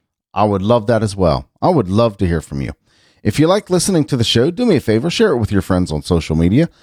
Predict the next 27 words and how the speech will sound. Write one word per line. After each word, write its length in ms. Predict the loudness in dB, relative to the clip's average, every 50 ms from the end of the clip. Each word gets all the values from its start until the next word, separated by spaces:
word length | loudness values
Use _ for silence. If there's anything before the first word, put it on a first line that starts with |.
| _ _ _ _ _
Use 300 | 0 2 2 2 2 2
the 80 | 0 0
hashtag 680 | 2 2 0 0 -2 -2 -2 0 0 0 0 -2 -4 -8 _ _ _ _ _
Simple 420 | -8 -4 -2 -2 -2 0 0 0 0
Joe 480 | 0 2 2 2 2 2 2 0 -2 _
is 420 | 0 2 4 4 4 2 0 -2 0
my 340 | 2 2 4 4 2 2 0
friend. 440 | -2 -2 -4 -2 -2 -4 -6 -8 _ -2
Hashtag 400 | -2 -2 -2 -2 -4 -4 -4 -2
Simple 280 | -4 -4 -4 _ -6 -6
Joe 340 | -2 0 2 2 2 2 -2 _ _ _ _ _ _ _ _
is 240 | 0 0 0 2 2
my 180 | 0 0 0
friend. 320 | -2 -2 -4 -6 -4 -4 -4
I 60 | -4
would 160 | -4 -4 -2
certainly 340 | -2 -2 -2 -2 -2 -6 -6
appreciate 460 | -4 -2 -2 -2 -2 0 0 -2 0
you 100 | 0 0
doing 240 | 2 2 2 2 2
that. 240 | 2 0 -2 -4 _ _ _ _ _ _ _ _ _ _ _ _ _ _ -2
Remember, 560 | 0 2 2 2 2 0 0 -2 -4 -4 -6 -12 _ -2
memories 420 | 0 0 2 2 2 0 0 2
are 80 | 0 -2
better 220 | 0 0 -2 -2
than 160 | 0 -2 -4 -4
stuff. 520 | -2 0 2 2 2 2 0 -4 -12 _